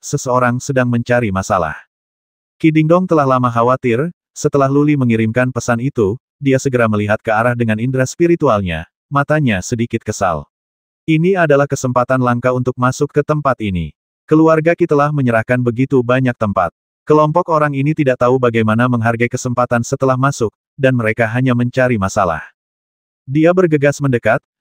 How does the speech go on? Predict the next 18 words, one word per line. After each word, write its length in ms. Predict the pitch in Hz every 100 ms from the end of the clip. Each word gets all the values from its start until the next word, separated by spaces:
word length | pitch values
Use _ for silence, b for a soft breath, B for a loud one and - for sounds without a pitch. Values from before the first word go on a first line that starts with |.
| _
menatap 320 | 147 139 139 170
dingin 320 | 151 135 143
ke 80 | 127
arah 240 | 120 117
pemuda 320 | 113 113 123
di 80 | 117
depan 240 | 107 101
Luli 320 | 104 123 139 139
dan 160 | 120
berkata, 560 | 117 117 151 147 92 85 _ _
"Zhao 240 | - 123 131
Chong, 480 | 127 113 127 220 - _
jika 320 | 127 131 143
kamu 240 | 123 117 117
tidak 240 | 110 110
ingin 160 | 117 120
mendapatkan 480 | 117 110 - 135
pencerahan, 640 | 135 156 151 127 92 82